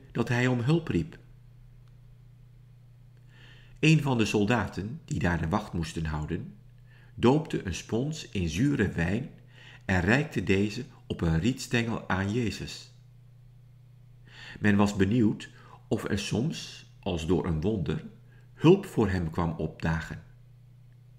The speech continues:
Maar Jezus, nadat hij van de zure wijn geproefd had, opende nog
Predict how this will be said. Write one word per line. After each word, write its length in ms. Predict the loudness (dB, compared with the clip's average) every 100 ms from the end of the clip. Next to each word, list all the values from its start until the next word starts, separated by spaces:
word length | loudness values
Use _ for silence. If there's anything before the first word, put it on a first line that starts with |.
| -20 -18
Maar 180 | -4 -2
Jezus, 720 | 2 2 2 -2 -12 -14 -18 -20 -20 -20 -20 -20 -20 -14
nadat 420 | 0 2 4 2 2
hij 240 | -2 -2
van 160 | -2 -2
de 120 | 0
zure 400 | 0 2 2 2
wijn 280 | 2 2 -2
geproefd 460 | -6 -2 -4 -4
had, 340 | -8 -8 -10 -20 -20 -20 -20 -20 -20 -20 2
opende 440 | 2 4 0 2
nog 240 | 2 0